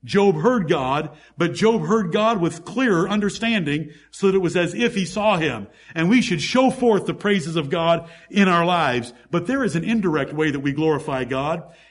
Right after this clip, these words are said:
and that is by living in such a way that those who see us glorify God. That person is a Christian. I can't believe they did that. The ordinary person does not do that.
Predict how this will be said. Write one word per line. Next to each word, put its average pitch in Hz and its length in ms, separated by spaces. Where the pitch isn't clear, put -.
and 160 180
that 190 100
is 185 140
by 165 140
living 185 280
in 143 120
such 143 260
a 143 60
way 139 480
that 139 200
those 208 300
who 180 100
see 240 400
us 143 460
glorify 151 600
God. 123 460
That 190 280
person 196 360
is 160 100
a 143 60
Christian. 143 540
I 175 140
can't 202 340
believe 175 500
they 151 160
did 165 260
that. 107 360
The 156 100
ordinary 220 500
person 220 400
does 160 220
not 170 520
do 208 200
that. 117 400